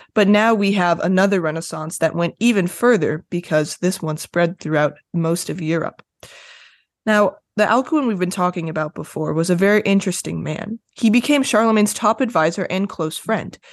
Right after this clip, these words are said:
and he also wrote poetry and many letters that help us learn about his life and the times he lived in.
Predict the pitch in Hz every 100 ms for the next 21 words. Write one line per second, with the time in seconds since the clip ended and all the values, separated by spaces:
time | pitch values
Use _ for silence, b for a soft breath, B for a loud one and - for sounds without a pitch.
0 | B B - 214 202 208 262 269 202 185
1 | - 240 277 - - 156 - 208 247 226
2 | 208 196 190 170 160 - 160 - 190 185
3 | 175 - 175 190 165 156 156 170 156 165
4 | 170 175 - 160 151 - 160 160 151 147
5 | 156 - 175